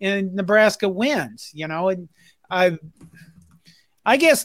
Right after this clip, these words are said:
you know, here's the thing. Matt Rhule has said he has a formula, or he has a way of doing things.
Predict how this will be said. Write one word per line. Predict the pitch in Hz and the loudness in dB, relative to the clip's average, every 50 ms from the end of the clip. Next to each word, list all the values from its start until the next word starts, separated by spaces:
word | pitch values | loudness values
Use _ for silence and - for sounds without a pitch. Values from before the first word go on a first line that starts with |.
| - - | -6 -6
you | - 240 277 285 | -2 0 2 2
know, | 277 254 214 | 2 2 0
here's | 240 220 262 302 240 | 0 0 0 2 2
the | 247 233 | 0 0
thing. | 233 - 214 190 170 139 143 160 | 0 2 0 0 0 -2 -2 -2
Matt | 190 226 254 285 247 | 0 2 2 2 0
Rhule | 214 220 233 220 214 214 214 208 220 226 196 | 0 2 4 4 6 6 6 4 2 0 -2
has | 175 185 190 - - | -2 -2 -2 -2 -4
said | - 208 196 180 160 160 156 160 175 | -2 0 2 2 2 2 -2 -4 -6
he | 160 160 190 202 185 | -8 -6 -4 -4 -2
has | 190 202 202 180 170 | 0 0 0 -2 -4
a | 175 | -8
formula, | - - - 190 208 208 208 196 190 180 175 175 170 | -10 -8 -6 -4 -4 -2 -2 -4 -4 -4 -4 -2 -2
or | 175 170 165 | -2 -2 -2
he | 160 160 160 175 | -2 -2 -2 -2
has | 185 175 165 | -2 -2 -4
a | 165 | -6
way | 147 156 165 180 185 | -6 -4 -2 -2 -2
of | 180 151 127 | -2 -4 -6
doing | 151 160 160 147 139 127 117 | -8 -8 -8 -8 -8 -10 -12
things. | - 131 120 117 123 - - - | -12 -12 -12 -12 -12 -16 -18 -20